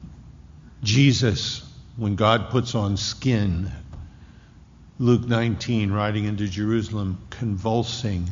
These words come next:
sobbing, saying, "If you'd have only known this thy day, the things that belong to thy peace, now your house is left unto you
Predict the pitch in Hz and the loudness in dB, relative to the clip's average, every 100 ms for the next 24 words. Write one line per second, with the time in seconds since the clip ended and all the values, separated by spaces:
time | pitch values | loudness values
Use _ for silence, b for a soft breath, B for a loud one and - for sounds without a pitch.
0 | - B B B - - - - 110 101 | -8 B B B -10 -4 -4 0 0 0
1 | 101 101 85 82 82 - 113 104 104 101 | 0 0 0 -2 -6 -6 -4 -2 -2 -2
2 | 110 107 101 117 131 127 120 120 110 101 | -2 0 0 0 0 0 0 0 0 0
3 | 104 107 - 107 110 101 110 104 98 98 | -2 -4 -6 -6 -4 -4 -4 -4 -4 -6
4 | 110 98 98 101 101 107 101 98 98 98 | -6 -4 -4 -4 -2 -2 -2 0 -2 -4
5 | 117 95 85 - B B B - 101 107 | -4 -4 -6 -12 B B B -8 -6 -4
6 | 92 90 95 101 98 - 107 - 104 101 | -6 -8 -10 -8 -10 -8 -8 -8 -8 -10
7 | - 98 | -8 -8